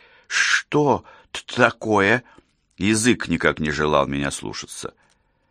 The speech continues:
"Придется осмотреть тело графа без хозяйского разрешения", прошептал Томас, зажигая свечу. Затем он подошел к двери и зажег еще один фонарь.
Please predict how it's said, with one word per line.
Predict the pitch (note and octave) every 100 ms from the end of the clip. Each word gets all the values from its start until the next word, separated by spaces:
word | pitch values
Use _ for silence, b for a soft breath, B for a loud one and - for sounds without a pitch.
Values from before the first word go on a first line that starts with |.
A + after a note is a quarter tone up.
| b b b b
"Придется | E2+ D#2 G#2+ B2 A#2 A2
осмотреть | G2+ G2+ G2 G#2 G#2 -
тело | - F#2 F2
графа | D#2 D2+ G#2+ G#2+ D#2 C2
без | C#2 G2 -
хозяйского | D2 C#2 C#2+ B1 - B1+ A#1+
разрешения", | C2+ C2 C2+ - G1+ G#1+ G1+ - b b b
прошептал | E2+ - E2+ - D#2
Томас, | - G2+ G2+ F#2+ - -
зажигая | F2 D#2+ D#2+ D2 D2 D2+
свечу. | - D2 - G1+ - _ _ _ _ b b b b
Затем | F2+ F2 B2+ A#2+
он | G#2
подошел | F#2 E2 F2 F2+ F2
к | D2+
двери | C#2+ D#2+ G#2+ C3 C3 A#2+ b b
и | b F#2+
зажег | E2+ F2+ E2+ A2 -
еще | F2 - F2+ E2+
один | E2 D2 D#2+
фонарь. | D#2 D2+ C2 G1+ G1+